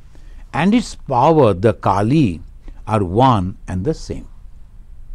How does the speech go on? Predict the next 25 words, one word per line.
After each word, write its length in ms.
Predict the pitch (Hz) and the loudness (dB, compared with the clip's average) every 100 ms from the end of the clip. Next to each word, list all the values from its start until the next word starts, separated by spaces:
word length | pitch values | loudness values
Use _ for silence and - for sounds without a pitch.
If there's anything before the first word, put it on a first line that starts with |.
| - - - - - | -16 -18 -18 -16 -4
Without 640 | 139 160 123 156 262 233 | 0 0 2 4 4 4
the 100 | 240 | 2
combination 840 | 175 160 135 139 139 220 220 202 175 | 2 2 2 2 2 2 2 0 2
with 220 | 135 90 | 0 0
these 200 | 101 - - | -6 -6 0
two, 420 | 160 165 107 139 - - - | 4 4 2 -2 -10 -18 -10
no 280 | 101 117 156 | -2 0 0
creation 840 | 160 - 117 120 127 - 101 92 82 | -2 -6 -4 -2 -2 -4 -6 -6 -8
can 260 | 87 82 | -10 -10
become. 420 | 73 - - - - - - - - - - - - - | -12 -14 -16 -18 -18 -18 -18 -20 -20 -20 -20 -18 -18 -8
There 140 | - 139 | 0 0
are 40 | |
beautiful 480 | 113 131 165 160 151 | 2 2 2 0 -4
stories 800 | - - 123 143 101 101 - - - - - | -4 -2 0 2 0 -4 -8 -16 -18 -18 -6
in 120 | 123 | -2
the 80 | 120 | 0
life 320 | 107 113 127 | 0 0 -2
of 160 | 123 104 | -2 -4
Shankaracharya. 880 | 95 90 107 104 - 85 71 62 - - - - - - - - - - | -8 -6 -4 -4 -4 -8 -8 -12 -16 -20 -20 -20 -20 -20 -20 -20 -20 -16
He 100 | - | -6
was 220 | 151 170 | -2 -2
a 100 | 156 | -2
very 240 | 131 165 170 | -2 0 0
strong 500 | - - 120 135 135 | -4 -4 0 2 2
Advaitin, 720 | 113 95 107 135 123 82 | -2 -2 0 0 0 -6